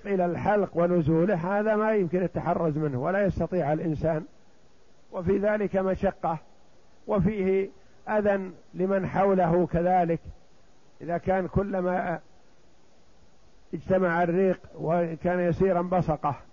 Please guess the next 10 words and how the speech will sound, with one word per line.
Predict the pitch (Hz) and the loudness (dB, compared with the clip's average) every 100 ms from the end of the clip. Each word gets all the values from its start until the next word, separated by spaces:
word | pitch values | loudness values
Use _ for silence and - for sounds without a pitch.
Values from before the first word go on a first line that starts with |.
| - | -8
ثم | 127 180 180 | -2 0 0
يجتمع | 190 185 - 170 175 | 2 2 0 0 2
ويبصقه | 175 185 160 - 143 139 120 | 2 2 0 -2 -2 -2 -2
وهكذا، | 165 175 185 - 165 156 - - - - - - - - - - | -4 -2 -2 -2 -4 -6 -10 -20 -20 -20 -20 -20 -20 -20 -20 -12
هذا | 170 190 180 | -4 0 2
فيه | 180 196 | 2 2
مشقة | 175 170 196 - 208 - - - - | 2 2 0 0 -2 -2 -16 -14 -2
وفيه | 196 180 214 175 180 185 - - - - | 0 0 0 0 0 -2 -10 -20 -16 -2
كراهية | 190 185 170 196 196 147 - - - - - - - | 0 2 2 2 0 -2 -6 -18 -20 -20 -20 -18 -4
ومظهر | 147 156 151 151 147 - - - - - - 190 196 175 180 170 165 | 0 2 2 0 -4 -14 -20 -20 -20 -20 -4 0 2 2 2 0 -4